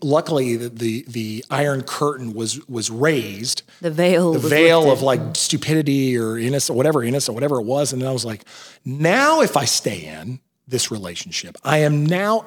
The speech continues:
Speaker 1: actively participating in the ruse.
Speaker 2: Mm.
Speaker 1: And now I am committing a, I am now have intent,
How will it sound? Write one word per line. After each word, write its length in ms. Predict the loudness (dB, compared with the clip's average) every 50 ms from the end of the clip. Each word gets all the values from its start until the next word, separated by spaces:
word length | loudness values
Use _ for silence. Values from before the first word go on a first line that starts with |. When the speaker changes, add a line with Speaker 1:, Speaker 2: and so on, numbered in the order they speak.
| -8 -8
Speaker 1:
actively 680 | -4 -4 -4 -4 -4 -6 -4 -4 -4 -4 -2 -2 -2 -2
participating 1080 | -2 -4 -6 -6 -4 -2 -2 0 0 0 -2 -4 -4 -4 -6 -6 -6 -8 -10 -10 -12 -14 -18 -20 -12 _ 0
in 160 | 2 2 2
the 80 | 2
ruse. 640 | 0 0 0 0 0 0 -2 -4 -10 -8 -8 -8 -8 -8 -12 -8
Speaker 2:
Mm. 220 | -4 -4 -2 0 0
Speaker 1:
And 200 | 2 2 2 2
now 360 | 2 0 0 0 0 0 0
I 120 | 0 0 0
am 120 | -2 -2
committing 760 | -4 -6 -4 -4 -2 0 2 2 2 2 2 2 0 -2 -4 -4 -4
a, 240 | -4 -4 -4 -4 -6 -6 -6
I 80 | -4
am 200 | -2 -2 0 0
now 380 | 0 0 0 0 2 2 0 0
have 240 | -2 -2 -4 -4 -4
intent, 640 | -6 -8 -10 -10 -8 -6 -2 0 0 0 0 -4